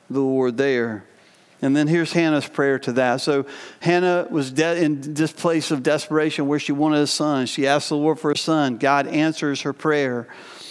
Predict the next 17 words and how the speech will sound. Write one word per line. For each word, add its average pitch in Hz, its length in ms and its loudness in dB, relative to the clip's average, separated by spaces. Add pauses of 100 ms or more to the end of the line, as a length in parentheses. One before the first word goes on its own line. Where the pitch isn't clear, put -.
(520)
And 127 160 4
now 151 280 4
she's 143 540 -2
nursed 156 460 2
him 139 240 2
for 139 160 0
these 131 240 0
three 165 320 2
or 160 120 2
four 156 280 2
years. 139 640 2 (380)
And 127 160 2
now 143 160 4
she's - 340 -2
taken 156 540 0
him 139 480 0
to, 139 380 -2